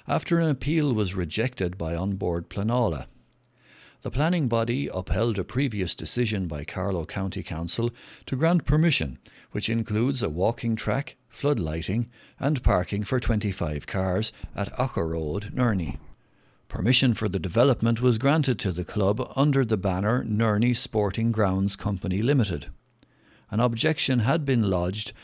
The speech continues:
by Peter Thompson Planning Services on behalf of Michael White, who lives alongside the proposed development. He argued that as a rural village, the area was not suitable for this development.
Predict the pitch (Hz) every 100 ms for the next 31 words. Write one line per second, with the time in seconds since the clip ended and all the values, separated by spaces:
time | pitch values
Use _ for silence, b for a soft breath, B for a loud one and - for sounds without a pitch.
0 | B 98 98 - 147 123 107 123 143 123
1 | 101 85 90 90 82 80 - 92 92 92
2 | 127 120 B B B B - 170 170 127
3 | 104 101 - 107 107 101 - 85 - 82
4 | 95 - b _ 117 110 104 107 113 117
5 | 117 - 90 80 82 87 - - - 104
6 | 85 82 - 127 135 - 71 - - -
7 | _ _ _ _ _ b 156 151 107 87
8 | 95 120 123 B B 82 87 127 123 101
9 | 117 139 113 95 90 139 110 101 - B
10 | - 117 143 165 151 143 131 143 135 -
11 | 170 147 104 90 76 73 73 - 76 73
12 | 71 - 62 -